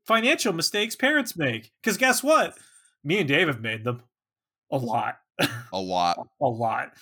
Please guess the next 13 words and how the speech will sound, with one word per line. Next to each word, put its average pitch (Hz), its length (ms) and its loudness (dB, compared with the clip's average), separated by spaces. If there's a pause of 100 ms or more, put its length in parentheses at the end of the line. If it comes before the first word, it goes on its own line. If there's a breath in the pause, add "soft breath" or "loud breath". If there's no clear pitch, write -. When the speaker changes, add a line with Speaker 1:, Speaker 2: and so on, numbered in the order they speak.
(380 loud breath)
Speaker 1:
And, 151 380 4 (200)
you 175 140 0
know, 156 180 4
we're 160 160 -2
gonna 165 160 0
go 156 140 0
through 151 180 -4
how 139 180 2
easily 120 460 -2
that 113 220 -4
compounds, 110 760 -8 (1160)
you 131 120 -4
know, 107 220 -6